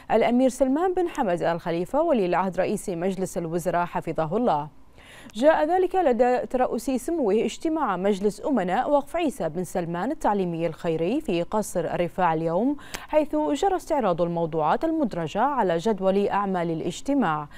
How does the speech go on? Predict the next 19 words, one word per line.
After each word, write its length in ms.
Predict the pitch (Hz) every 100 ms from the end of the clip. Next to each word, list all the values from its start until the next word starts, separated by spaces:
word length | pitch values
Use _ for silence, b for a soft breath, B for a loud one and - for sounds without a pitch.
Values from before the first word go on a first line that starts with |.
| B B
إضافة 500 | - 180 175 165 180
إلى 380 | 254 320 214 175
مستجدات 680 | 175 185 196 170 175 185 180
المشاريع 680 | 175 165 175 175 160 175 294
والبرامج 840 | 294 269 165 170 165 170 254 233 - B B 269
التي 480 | 285 285 294 269
تضمن 420 | 277 370 285 226 208
الو-، 420 | - 240 247 285
للوقف 460 | 269 311 381 - 208
استدامة 720 | 175 226 294 277 311 220 185
موارده 720 | 196 180 180 185 190 180 240
وتدعيم 540 | 311 - - 196 214 202
دوره 440 | 202 233 208 202 - B B -
في 160 | 208
توفير 540 | 196 185 - 208 202 202
فرص 420 | - 214 202 -
التعليم 520 | 196 196 185 202 190
العالي 420 | 190 170 175 170
المختلفة. 800 | 170 185 - - 170 156 170 160